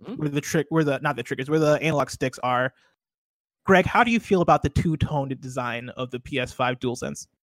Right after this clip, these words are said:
Speaker 1: Uh, I think it's the most important feature. Sorry, haptic feedback. You have to
Speaker 2: Sorry,
Speaker 1: follow
Speaker 2: haptic
Speaker 1: on.
Speaker 2: feedback.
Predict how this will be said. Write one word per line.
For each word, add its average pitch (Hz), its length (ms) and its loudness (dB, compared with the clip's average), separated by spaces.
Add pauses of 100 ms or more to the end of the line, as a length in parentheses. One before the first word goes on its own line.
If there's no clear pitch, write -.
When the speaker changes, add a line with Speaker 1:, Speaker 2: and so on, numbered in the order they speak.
(880)
Speaker 1:
Uh, 151 460 -2
I 139 80 -4
think 147 140 -2
it's 127 80 -10
the 127 100 -6
most 127 220 -6
important 165 420 -4
feature. 147 320 -4
Sorry, 127 400 -2
haptic 110 320 -10
feedback. 110 460 -10
You 127 100 -6
have 120 120 -6
to 123 80 -16
Speaker 2:
Sorry, 135 300 4
Speaker 1:
follow 127 120 2
Speaker 2:
haptic 123 100 -10
Speaker 1:
on. 113 60 -12
Speaker 2:
feedback. 131 280 -4